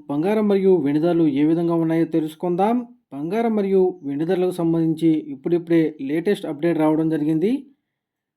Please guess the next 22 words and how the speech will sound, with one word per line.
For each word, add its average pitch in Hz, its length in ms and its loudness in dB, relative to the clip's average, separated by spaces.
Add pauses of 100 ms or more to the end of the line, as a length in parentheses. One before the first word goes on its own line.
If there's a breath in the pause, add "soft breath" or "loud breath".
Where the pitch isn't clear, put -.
(160)
బంగారం, 208 440 0
వెండి 185 220 0
ధరలు 175 240 2 (300)
భారీగా 160 360 2 (280)
తగ్గుదలైతే 156 480 -2
నమోదు 156 280 0
చేశాయి. 175 380 2 (320)
పసిడి 214 340 -8
కొనుగోలు 185 380 0
చేసేవారికి 170 580 2 (320)
ఇది 151 140 2 (120)
గుడ్ 147 220 -2
న్యూస్‌గా 165 340 0
చెప్పుకోవచ్చు. 170 540 0 (880)
ఈరోజు 196 340 2 (220)
ఏపీ 220 180 -2 (120)
మరియు 196 260 -2
తెలంగాణలో 175 680 -2 (440)
బంగారం 185 420 -2
మరియు 175 220 2 (120)
వెండి 147 200 -2
ధరలు 160 160 2